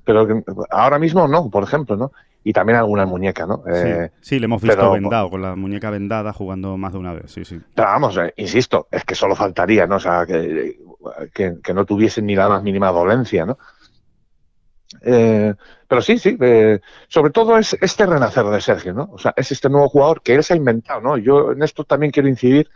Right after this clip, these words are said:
Speaker 2: Sí.
Speaker 1: Eh, eh, tampoco se lo quería decir a él directamente para no echarle más azúcar, ¿no? Eh, que al
Speaker 2: <laughs>
Speaker 1: final
Speaker 2: De, de, de la cuenta, sí, sí, sí, sí.
Speaker 1: Sí, no, pero es verdad, es, es, hay que pensarlo bien, es, es, es muy de genio, ¿eh? Lo que ha hecho Sergio, porque, eh,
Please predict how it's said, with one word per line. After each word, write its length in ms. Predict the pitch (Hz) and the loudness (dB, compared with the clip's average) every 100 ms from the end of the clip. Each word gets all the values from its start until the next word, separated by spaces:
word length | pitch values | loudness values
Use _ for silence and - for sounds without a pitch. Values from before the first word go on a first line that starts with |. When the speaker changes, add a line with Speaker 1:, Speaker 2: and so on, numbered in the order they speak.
| _ | _
Speaker 2:
Sí. 240 | - 127 101 _ _ _ _ 101 | -4 -4 -4 _ _ _ _ -4
Speaker 1:
Eh, 300 | 104 101 - | -2 -2 -4
eh, 220 | 95 92 - | -6 -6 -4
tampoco 320 | 104 151 165 | -4 -2 0
se 80 | 160 | 2
lo 80 | 143 | 2
quería 220 | 143 139 | 4 4
decir 240 | 131 143 | 4 4
a 80 | 131 | 4
él 200 | 135 131 | 2 2
directamente 600 | 123 127 123 131 127 143 _ - | 2 2 2 0 0 -4 _ -4
para 140 | 98 | -2
no 60 | 120 | -2
echarle 280 | 120 135 127 | -2 0 0
más 180 | 120 | 0
azúcar, 440 | 117 - 123 87 101 | -2 0 0 0 -4
¿no? 160 | 156 - | -8 -4
Eh, 200 | 107 120 | 0 2
que 80 | 95 | 0
al 80 | 92 | -2
Speaker 2:
<laughs> 80 | |
Speaker 1:
final 260 | 113 123 117 | -2 0 0
Speaker 2:
De, 100 | 117 | -2
de, 160 | 120 117 | -4 -4
de 100 | 117 | -4
la 100 | 110 | -2
cuenta, 360 | 117 107 87 - | -2 -4 -8 -8
sí, 180 | 131 | -6
sí, 140 | 110 104 | -6 -8
sí, 180 | 104 98 | -12 -14
sí. 160 | 95 _ _ _ _ _ _ | -18 _ _ _ _ _ _
Speaker 1:
Sí, 220 | - - - | -2 -2 -2
no, 300 | 175 151 - - | -2 -2 -4 -2
pero 200 | 127 175 | 2 4
es 60 | |
verdad, 400 | 196 147 151 110 | 4 2 0 0
es, 220 | 127 147 - | 0 0 2
es, 280 | 170 170 - | 2 0 -4
hay 120 | 143 | -2
que 100 | 185 | 0
pensarlo 480 | 175 143 147 135 117 | 0 0 0 2 4
bien, 180 | 120 107 | 4 2
es, 180 | 104 - | -2 0
es, 260 | 143 139 - | -2 -2 -2
es 160 | 147 160 | 2 4
muy 240 | 143 180 | 4 4
de 120 | 156 | 4
genio, 460 | - 107 110 80 85 | 2 0 0 -2 -4
¿eh? 100 | - | -4
Lo 120 | 87 | -6
que 80 | 85 | -4
ha 40 | 87 | -4
hecho 160 | 98 | -4
Sergio, 340 | - 80 85 80 | -4 -6 -8 -14
porque, 380 | 87 - 95 - _ _ - | -8 -2 -2 -2 _ _ -6
eh, 460 | 95 92 92 90 | 0 2 2 0